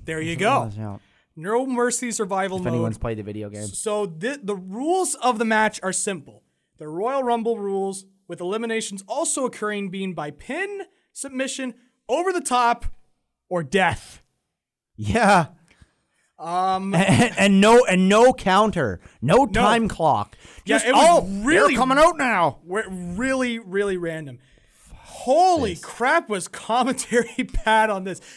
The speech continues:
Speaker 1: because they are wasted.
Speaker 2: And they admitted that they were
Speaker 1: Oh,
Speaker 2: on,
Speaker 1: yes.
Speaker 2: on, on a, on a show that you're, yeah.
Speaker 1: Numerous occasions they, uh, now, in their defense,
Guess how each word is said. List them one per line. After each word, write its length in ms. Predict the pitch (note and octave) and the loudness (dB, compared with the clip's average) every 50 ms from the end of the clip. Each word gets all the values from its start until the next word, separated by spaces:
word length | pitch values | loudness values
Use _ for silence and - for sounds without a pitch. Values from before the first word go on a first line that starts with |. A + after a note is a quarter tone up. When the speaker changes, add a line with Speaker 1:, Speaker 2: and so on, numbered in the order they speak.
| - - | -12 -10
Speaker 1:
because 420 | A3+ G#3 - A3+ A3 G#3 F3 E3 | -10 -10 -6 -4 -4 -4 -4 -2
they 240 | F3 A3+ B3+ C#4 C#4 | -2 0 0 0 -2
are 360 | C#4+ - F3+ F3+ E3+ E3+ - _ _ _ _ _ _ _ _ _ | -4 -4 -2 -2 -2 -4 -6 _ _ _ _ _ _ _ _ _
wasted. 1300 | A#2+ A#2 C#3 E3 F3 G3 G3+ G#3 G#3 A3 A3+ A#3+ B3 A3 - - - - - G3+ F3+ E3+ D#3+ D3+ C3+ | -16 -10 -4 0 4 6 6 8 8 8 8 8 8 6 4 2 0 0 0 2 2 2 0 0 0
Speaker 2:
And 120 | G3 G#3 G#3 | 2 4 4
they 120 | G#3 G3+ | 6 4
admitted 360 | G3 E3 F3 F#3+ G3 G3+ G3 D#3 | 4 2 2 2 2 2 2 2
that 140 | F3+ F3 - | 0 0 2
they 100 | D3+ D3 | 0 0
were 360 | C3+ C3 B2 A#2+ A2+ G#2+ - - | 2 2 2 2 2 0 -2 2
Speaker 1:
Oh, 80 | - F3 | 4 6
Speaker 2:
on, 240 | F#3+ F#3+ F#3+ F#3 F3+ | 8 8 8 6 6
Speaker 1:
yes. 320 | A#3 G#3+ G#3 - - - | 4 2 0 -2 0 2
Speaker 2:
on, 220 | G3 G3+ G3+ G3+ - | 4 6 6 4 4
on 240 | G3 G3 G3+ - G3 | 4 4 4 4 4
a, 60 | F#3+ | 2
on 220 | F3 F3+ F3+ F3+ | 2 2 0 0
a 40 | D#3+ | 0
show 540 | - - - - G3 G3 F#3+ F#3+ F#3 F3+ E3 | -2 -4 -2 2 4 4 6 6 4 4 4
that 300 | D#3+ D#3+ D#3 D3 - E3+ | 2 2 2 2 0 0
you're, 200 | D#3+ - A3+ C4 | 0 2 2 2
yeah. 60 | E4 | 2
Speaker 1:
Numerous 540 | F#4+ G4+ G#4+ D4 C#4 - F4+ D4+ - - A#3+ | 4 4 4 4 4 4 2 2 2 0 -2
occasions 580 | G#3+ - - G#3+ F#3+ E3+ F3 E3 D#3+ D#3 D3+ | -2 -4 -4 -4 -4 -4 -4 -6 -8 -10 -8
they, 220 | D3+ D#3 D3+ D3 D3 - - - - _ _ _ _ _ - | -6 -6 -6 -6 -10 -14 -20 -20 -20 _ _ _ _ _ -2
uh, 380 | F#3 F#3+ F#3 F#3 F3+ F3+ F3 F3 | 0 2 4 4 2 2 0 -2
now, 500 | F#3+ G3+ A3+ A3 G3+ G3+ G3+ G3 F#3+ F#3+ - - - - _ _ G3 | -2 -2 0 0 2 2 0 0 -2 -4 -12 -20 -20 -20 _ _ -6
in 240 | G3+ A#3 D4 F4+ G4 | -4 -4 -4 -4 -2
their 160 | G4+ G4+ G4+ | 0 0 0
defense, 800 | G4+ G4+ - - C#4+ A3 G3 G3 F#3+ - - - - - - | 0 -2 -2 -2 -2 -2 0 -2 -4 -4 -6 -6 -6 -8 -12